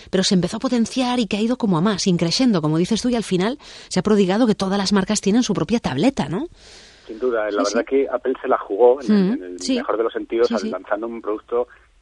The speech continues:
Speaker 2: que no era, eh, como dijéramos, nuevo, pero sí que era otro punto de vista de un tablet.
Speaker 1: Sí.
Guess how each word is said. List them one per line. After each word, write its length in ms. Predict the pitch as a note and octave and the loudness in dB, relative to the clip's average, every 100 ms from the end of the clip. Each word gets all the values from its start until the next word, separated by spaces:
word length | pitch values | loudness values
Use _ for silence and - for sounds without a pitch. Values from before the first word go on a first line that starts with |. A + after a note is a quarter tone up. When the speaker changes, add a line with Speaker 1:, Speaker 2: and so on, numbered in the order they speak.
| - | -20
Speaker 2:
que 120 | G#2 | -14
no 180 | A2 C3+ | -6 -2
era, 240 | D3+ D3+ - | -2 -2 -6
eh, 260 | B2 A#2+ A2+ | -8 -8 -8
como 140 | A#2+ | -10
dijéramos, 360 | A#2 B2 A#2+ A#2+ | -6 -6 -6 -4
nuevo, 400 | C#3 C#3 C3+ - | -2 0 -2 -6
pero 180 | A2 G2 - | -14 -14 -14
sí 120 | A#2 | -10
que 240 | - B2 | -4 0
era 140 | A#2+ A#2+ | 2 0
otro 180 | - | -4
punto 260 | - A2+ G#2+ | -8 -6 -4
de 60 | G2 | -4
vista 220 | - G#2+ | -6 -10
de 80 | G2 | -10
un 100 | F2+ | -6
tablet. 340 | F#2 E2+ E2+ - | -6 -6 -12 -6
Speaker 1:
Sí. 340 | A3 F3 | -4 -4